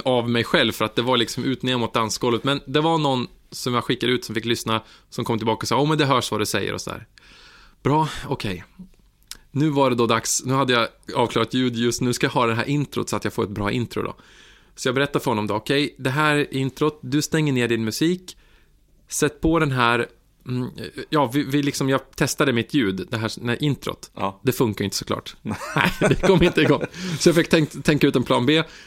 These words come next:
Speaker 1: Så jag sa så här, "Okej, stäng ner, du s-, vrider ner, när jag ska köra, vrid ner ditt ljud. Jag presenterar mig själv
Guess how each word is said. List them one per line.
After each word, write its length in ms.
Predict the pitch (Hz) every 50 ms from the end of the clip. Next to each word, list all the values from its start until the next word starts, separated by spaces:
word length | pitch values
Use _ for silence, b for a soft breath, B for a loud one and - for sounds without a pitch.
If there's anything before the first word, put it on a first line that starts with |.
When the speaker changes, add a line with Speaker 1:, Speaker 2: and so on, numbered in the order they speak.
| B B
Speaker 1:
Så 120 | B - 151
jag 80 | 139
sa 140 | - 151 139
så 80 | - 143
här, 80 | 120
"Okej, 320 | 135 - - 165 160 - -
stäng 380 | - - - - - 165 160 175
ner, 160 | 185 185 151
du 220 | 151 135 175 190
s-, 140 | 196 180 - - - -
vrider 320 | 143 135 160 180 175 156
ner, 220 | 139 131 135 147 165
när 140 | 165 156 160
jag 80 | 170
ska 100 | - 180
köra, 220 | 165 - 143 127 127
vrid 220 | 123 135 151 151
ner 140 | 175 185 170
ditt 260 | 143 131 - - -
ljud. 280 | 120 120 135 156 170 b b b b b b b b b b b b b _ _ _ _ _ _ _ _ _ _ _ _
Jag 440 | - 139 127 156 170 180 175 151 -
presenterar 500 | - 180 156 - 156 - - 143 131 135
mig 120 | 135 139 123
själv 440 | - - 175 135 127 143 147 147